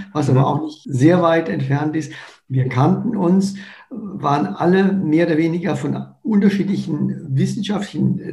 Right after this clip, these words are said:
Speaker 1: äh, Themen her auch, ähm, in der Materie drinnen. Und dann haben wir uns telefoniert und haben gesagt, „Jawohl, wir machen da einen Antrag.“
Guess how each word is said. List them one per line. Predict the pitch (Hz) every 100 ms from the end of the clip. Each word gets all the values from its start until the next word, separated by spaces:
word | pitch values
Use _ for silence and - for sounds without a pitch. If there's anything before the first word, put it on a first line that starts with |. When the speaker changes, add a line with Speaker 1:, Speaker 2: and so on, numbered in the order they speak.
| 135
Speaker 1:
äh, | 185 160 139 -
Themen | - 160 180 160
her | 131 135 135 135
auch, | 135 135 - - - -
ähm, | - 131 131 127 123 - - - _ _ -
in | 190 165
der | 151
Materie | 147 135 147 151 127 107
drinnen. | 131 190 220 233 - - - _
Und | 151 165 156
dann | 143 131
haben | 139 143 139
wir | 143 - - _ _ -
uns | 135 - - - - -
telefoniert | 156 151 135 139 185 240 - -
und | - 165 151
haben | 147
gesagt, | 139 131 135 - - _ 302 277 226
„Jawohl, | 135 120 123 139 175
wir | 147
machen | 123 127 139
da | 139
einen | 123 117
Antrag.“ | 131 139 143 - 175 175